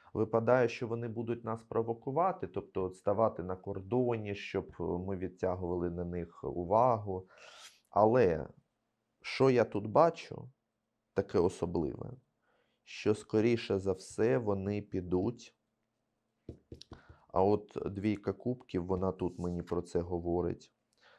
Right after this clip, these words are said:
Вони підуть допомагати союзнику. Можливо, що вони введуть війська згодом у Брянську область, як для захисту російської території.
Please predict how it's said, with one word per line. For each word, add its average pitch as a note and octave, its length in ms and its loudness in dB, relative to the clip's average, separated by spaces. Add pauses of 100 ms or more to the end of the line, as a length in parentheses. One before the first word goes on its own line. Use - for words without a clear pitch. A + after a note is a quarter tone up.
(160)
Вони G#2 260 -2
підуть G#2+ 420 -2
допомагати F#2 760 -4
союзнику. - 1000 -12 (1400)
Можливо, G#2+ 580 0
що G#2 260 -2
вони G#2 600 -2
введуть G2 680 -4
війська G#2 500 -2
згодом F2 760 -8 (120)
у F#2 80 -8
Брянську F#2 880 -4
область, - 500 -10 (520)
як F2 240 -4
для F2 180 -2
захисту F#2 680 0
російської E2+ 600 -6
території. D2+ 800 -6